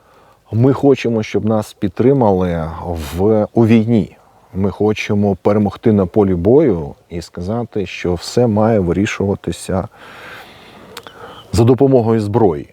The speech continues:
А зброя — це інтимна річ, її надають тільки спорідненим людям або благородним людям, воїнам. І якби нашу країну представляв, не дай Бог,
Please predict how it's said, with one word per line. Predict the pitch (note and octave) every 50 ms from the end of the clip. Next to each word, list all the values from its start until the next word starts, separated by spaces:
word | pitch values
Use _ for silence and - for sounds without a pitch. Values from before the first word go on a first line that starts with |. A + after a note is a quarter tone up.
| _ _
А | - F2+ F#2 F#2+ F2+ F2+
зброя — | E2+ D#2+ F2 F2 G#2 B2 D#3+ F#3 G3 F3 B2+
це | - - B2
інтимна | A2+ A2+ G#2+ - C#3 A#2+ A2+ G#2+ G#2
річ, | A2 C#3 E3 E3+ - - -
її | G#2 G2 G#2 B2+
надають | C3+ C3+ B2+ A2+ G#2 G#2 G#2 B2 C3+ C3
тільки | - - A#2+ - - A2+
спорідненим | - - _ - A#2+ A2 A#2 G#2+ G#2 G#2+ G2+ F#2+ G2+ G#2
людям | A#2+ D3+ D#3+ B2+ A2+ G2+ - -
або | G#2+ A2 G#2+ G#2+ A2 G2+ G2
благородним | E2+ F#2+ F#2 A2+ A#2 G2+ F2+ G#2+ A2+ C3+ C3 A2+ F#2+ F#2+ F#2+ F2+ F#2
людям, | F#2 F2+ E2 D2+ D#2+ D2+ D#2+
воїнам. | E2 G#2+ A#2+ G#2+ F#2 D2+ D2 D2 - - - - _ - - - - - - - - - - - - - - - _ _ _
І | G2+ G2+ G2 G2 G#2 G2+ G2 G2 G2 F#2+ F2+ F#2 F2+ - - - _ _ _
якби | - F#2+ F2+ A2 G2+ G2 F#2+ C#3 D#3+ D#3+ D3+ B2+ - - _ - - _ _ _ _ _ _ -
нашу | A2 G#2+ G#2+ B2 C#3+ F3 E3+ - - C#3
країну | - - B2 A#2 G2 F#2 F#2 F2
представляв, | E2 - G#2 G#2 - - - A2+ A2 A#2 B2 A2+ G2 F2+ G2
не | A#2 B2+ B2+
дай | B2 C#3 C#3 C3
Бог, | A#2+ A2 A2 E2+ - - - - -